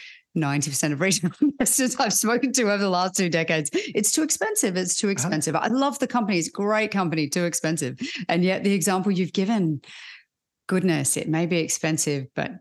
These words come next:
Speaker 1: the, uh, the performance has been just astonishing. Last few years, I do understand investors may not feel that way, and they might look at Telstra and think it's worth a nibble again, but hell of an example over the last ten years.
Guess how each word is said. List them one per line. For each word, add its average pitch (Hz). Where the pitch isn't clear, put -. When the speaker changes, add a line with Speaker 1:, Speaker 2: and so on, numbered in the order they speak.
Speaker 1:
the, 151
uh, 139
the 151
performance 151
has -
been 139
just -
astonishing. 147
Last 165
few 165
years, 147
I 151
do 143
understand 139
investors 139
may 139
not 143
feel 262
that 240
way, 226
and 180
they 156
might 156
look 151
at -
Telstra 175
and 160
think 165
it's 170
worth 151
a 160
nibble 247
again, 226
but 170
hell 151
of 139
an 147
example 143
over 139
the 139
last 135
ten 143
years. 135